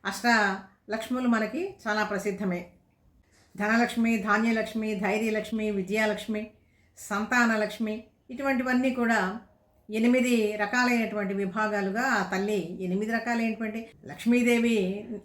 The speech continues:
లక్ష్మీదేవిని తిరస్కరించేటువంటి వాళ్ళు ఎవరుంటారో అందరూ కూడా కోరుకునేటువంటిది ముందుగా లక్ష్మీతత్వాన్ని కోరుకుంటారు. అందరూ సర్వకామ్యాలు సిద్ధించాలని కోరుకుంటారు, సర్వైశ్వర్యాలు కలగాలని కోరుకుంటారు. "నాకు ఈ సంపద వద్దు" అని చెప్పి అనుకునేటువంటి వాళ్ళు కూడా ఎవరు ఉండరు.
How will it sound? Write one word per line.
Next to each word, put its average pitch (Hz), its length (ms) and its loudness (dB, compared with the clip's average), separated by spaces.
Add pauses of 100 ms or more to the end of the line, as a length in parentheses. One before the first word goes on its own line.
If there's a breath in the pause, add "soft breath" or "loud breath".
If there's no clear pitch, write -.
లక్ష్మీదేవిని 233 760 0
తిరస్కరించేటువంటి 220 840 -2
వాళ్ళు 208 220 0
ఎవరుంటారో 208 400 0
అందరూ 214 580 0
కూడా 220 220 -2
కోరుకునేటువంటిది 214 920 -2
ముందుగా 208 400 0
లక్ష్మీతత్వాన్ని 202 720 -2
కోరుకుంటారు. 185 580 -6 (500 soft breath)
అందరూ 208 540 0 (480 loud breath)
సర్వకామ్యాలు 226 680 2
సిద్ధించాలని 226 680 0
కోరుకుంటారు, 220 640 -4
సర్వైశ్వర్యాలు 220 800 -2
కలగాలని 208 600 0
కోరుకుంటారు. 202 540 -2
"నాకు 196 320 0
ఈ 190 80 0
సంపద 196 320 -2
వద్దు" 196 380 2
అని 233 160 2
చెప్పి 226 140 -2
అనుకునేటువంటి 214 540 -4
వాళ్ళు 196 220 -2
కూడా 196 160 0
ఎవరు 190 280 0
ఉండరు. 156 280 -6